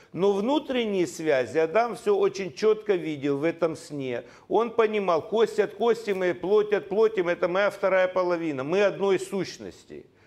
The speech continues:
И это будет мне жена, это моя вторая половина, моя часть». Вот что он сказал. «И мы теперь будем жить совместно,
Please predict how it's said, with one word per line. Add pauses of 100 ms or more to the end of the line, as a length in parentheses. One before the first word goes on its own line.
(220)
И
это
будет
мне
жена,
это
моя
вторая
половина,
моя
часть».
Вот
что
он
сказал. (240)
«И
мы
теперь
будем
жить
совместно,